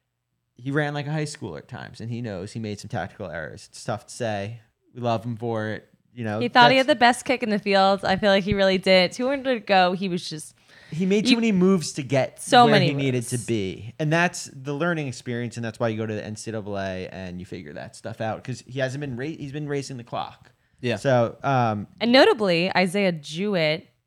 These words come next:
Speaker 2: you know, on the U S Olympic team in the eight hundred, not his best day, hasn't looked like himself from last year. So that was kinda my kind of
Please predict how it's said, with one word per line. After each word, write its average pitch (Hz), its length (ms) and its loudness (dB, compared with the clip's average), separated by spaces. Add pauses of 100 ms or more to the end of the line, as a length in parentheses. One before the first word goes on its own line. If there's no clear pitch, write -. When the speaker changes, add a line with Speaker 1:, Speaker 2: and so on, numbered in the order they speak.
Speaker 2:
you 180 80 -12
know, 165 80 -2
on 160 140 -2
the 165 80 -2
U 170 100 2
S 165 140 0
Olympic 170 340 0
team 160 240 -6
in 151 80 -6
the - 100 -8
eight 170 140 -2
hundred, 151 400 -2 (460)
not 196 260 2
his 277 180 -2
best 196 300 -2
day, 180 200 -2
hasn't 170 340 -8
looked 196 160 -8
like 196 160 -8
himself 175 420 -6
from 160 140 -12
last 156 340 -8
year. 160 240 -8
So 165 220 -6
that 190 180 2
was 381 100 -4
kinda 330 220 -8
my 175 460 -4 (500)
kind 214 160 -6
of - 20 -16